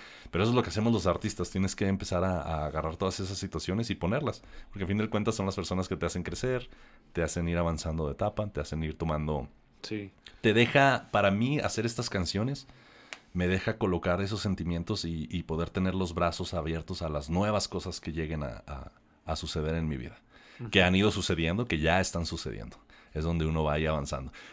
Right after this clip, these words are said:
Speaker 1: Obviamente en su momento, <laughs> hijo de su madre, lo escribes y te enchina, güey. Todavía yo le escucho a, las canciones en algún momento. A veces las ensayo como si nada, no pasa nada, pero a veces las escucho y digo,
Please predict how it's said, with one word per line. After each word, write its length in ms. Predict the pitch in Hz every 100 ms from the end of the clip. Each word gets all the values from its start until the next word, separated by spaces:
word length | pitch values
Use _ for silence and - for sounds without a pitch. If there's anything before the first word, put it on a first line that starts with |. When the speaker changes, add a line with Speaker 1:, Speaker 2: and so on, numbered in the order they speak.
| -
Speaker 1:
Obviamente 400 | 85 92 98 104
en 60 | 95
su 100 | 95
momento, 400 | 85 85 85 - - -
<laughs> 220 | - -
hijo 120 | 127
de 40 | 107
su 140 | -
madre, 300 | 76 78 135
lo 80 | 104
escribes 460 | 87 - 90 113 -
y 80 | 92 - 156 -
te 100 | 98
enchina, 640 | 87 80 92 104 143 123 98
güey. 200 | 87 - - - -
Todavía 320 | 95 104 120
yo 160 | 117
le 60 | 110
escucho 440 | 110 - 120 113
a, 40 | 98 85
las 160 | 92 90
canciones 380 | 92 92 98 107
en 80 | 98
algún 180 | 87 98
momento. 300 | 104 98 110
A 40 |
veces 200 | 110 120
las 140 | 107 110
ensayo 260 | 101 113
como 140 | 113 104
si 100 | 101
nada, 260 | 127 117
no 120 | 117
pasa 180 | 95 98
nada, 240 | 101 113 -
pero 120 | 123
a 20 |
veces 160 | 101 113
las 140 | 107
escucho 320 | 98 104 95
y 40 | 110
digo, 280 | 95 92